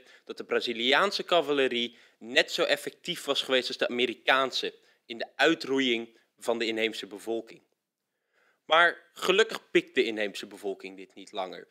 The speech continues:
Zo liepen er in april in de hoofdstad Brasilia meer dan vierduizend inheemse,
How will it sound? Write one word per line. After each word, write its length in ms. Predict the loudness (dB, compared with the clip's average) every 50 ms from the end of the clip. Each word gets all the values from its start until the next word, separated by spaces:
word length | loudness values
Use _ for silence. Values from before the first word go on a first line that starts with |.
| _ -20 _
Zo 140 | -2 0 0
liepen 340 | 2 2 -2 0 0 2 6
er 320 | 6 6 6 4 2 2
in 140 | 0 2 2
april 420 | 0 -2 0 0 4 4 4 4
in 120 | 4 2 2
de 60 | 0
hoofdstad 380 | 2 2 0 0 -2 -4 -4 -2
Brasilia 640 | -2 -2 -2 0 -2 -2 0 2 4 4 4 4
meer 220 | 2 2 2 2 2
dan 220 | 2 2 0 -2
vierduizend 1400 | -8 -10 -8 -6 -6 -4 0 2 2 2 2 -2 -10 _ _ 2 4 6 6 6 4 2 2 0 -2 -2 -2 -4
inheemse, 800 | -2 -2 -2 0 2 2 2 2 2 -2 -6 -6 -6 -6 -8